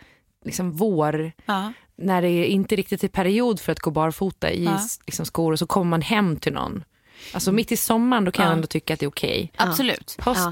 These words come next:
Speaker 1: vår, nej, då är det fan äckligt alltså.
Speaker 2: Ja, för, men det är ju inte jättemysigt
Speaker 3: Nej, men
Speaker 2: med
Speaker 3: de här
Speaker 2: nakna
Speaker 3: nakna
Speaker 2: fötter.
Speaker 3: fötter, precis
Speaker 2: Ja.
Speaker 3: vad jag skulle säga.
Speaker 2: Det är ju inte det.
Speaker 3: Nej.
Speaker 2: Det är varken fint eller mysigt.
Speaker 3: Nej.
Speaker 1: Nej.
Speaker 3: På, på solvarma klippor,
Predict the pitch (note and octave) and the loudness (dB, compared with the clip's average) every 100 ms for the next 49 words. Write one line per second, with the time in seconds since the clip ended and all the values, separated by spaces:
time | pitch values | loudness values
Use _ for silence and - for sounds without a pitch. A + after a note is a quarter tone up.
0 | - G#3 E3+ D#3+ - A3+ A#3+ D3+ E3+ G3+ | 0 2 2 0 0 0 2 2 2 2
1 | G#3+ G#3+ - F3+ F3+ D3 - - G#3+ - | 2 0 2 0 0 -4 -8 -6 -6 -6
2 | - - C#4 D4+ A#3 A3+ A3 B3+ A3+ D4 | -6 -4 -2 -2 -2 -6 -2 -2 2 0
3 | - F3 E3+ F#4+ - - D3+ F3 D#4+ A4+ | 0 -4 -2 -4 -4 -2 2 2 2 0
4 | - G#3 _ - - A#3 A#3+ B3 A#3+ G3+ | -2 -4 _ -14 -2 2 4 4 4 4
5 | F#3 B3 - E3 C4+ D3 D#3+ E3 - - | 4 2 2 2 2 2 0 -2 -4 -4
6 | F3 A3+ A#3+ - - D#3+ D2+ - - - | 0 2 2 0 -4 -8 -8 -8 -8 -8
7 | - F4 D4+ A4+ - - - - A#3 G#3 | -6 0 0 0 -2 -4 -4 -6 -4 -4
8 | C3+ A#3 B3 B3 - C#4 G#4+ - A3+ E3+ | -2 -2 0 -2 -2 -2 -2 -2 0 0
9 | D3+ - - F3 F#3 E3 D#3 - - - | -2 -8 -10 -8 -4 -4 -6 -14 -18 -4
10 | B3+ A3 - B3+ D4 B3 A#3 A#3+ A#3 - | -2 0 -2 0 0 2 2 2 2 0
11 | A3 - E3+ E3+ | -4 -2 0 0